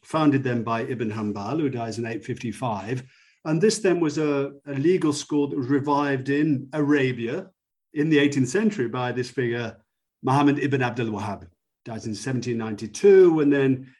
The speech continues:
hence we get the Wahhabi movement as a branch, if you like, of Hanbali Islam, that then that's taken up by the Saudi family and then the kind of Saudi state in the nineteen twenties and thirties. And then indeed these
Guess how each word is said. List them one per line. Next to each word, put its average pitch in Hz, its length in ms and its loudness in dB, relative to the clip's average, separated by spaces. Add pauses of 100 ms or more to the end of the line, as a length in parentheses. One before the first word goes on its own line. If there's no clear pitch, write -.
hence 175 240 0
we 151 80 6
get 147 280 0
the 131 420 -2 (340)
Wahhabi 143 540 4
movement 202 560 6
as 143 140 -2
a 131 60 0
branch, 147 420 0
if 139 180 -4
you 135 80 -4
like, 117 240 -10
of 110 100 -6
Hanbali 151 520 0
Islam, 139 480 -2
that 131 120 -4
then 139 180 0
that's 139 240 -2
taken 151 360 -2
up 143 140 -4
by 135 180 -2
the 131 140 -4
Saudi 147 760 0 (440)
family 147 420 6
and 135 120 6
then 131 240 4
the 131 160 0
kind 131 220 -4
of 120 80 -4
Saudi 143 480 -2
state 123 460 -4
in 123 80 -4
the 120 60 -4
nineteen 117 360 -6
twenties 110 320 -8
and 101 100 -8
thirties. 101 460 -10
And 117 80 -6
then 113 80 -4
indeed 113 340 -4
these 110 360 -4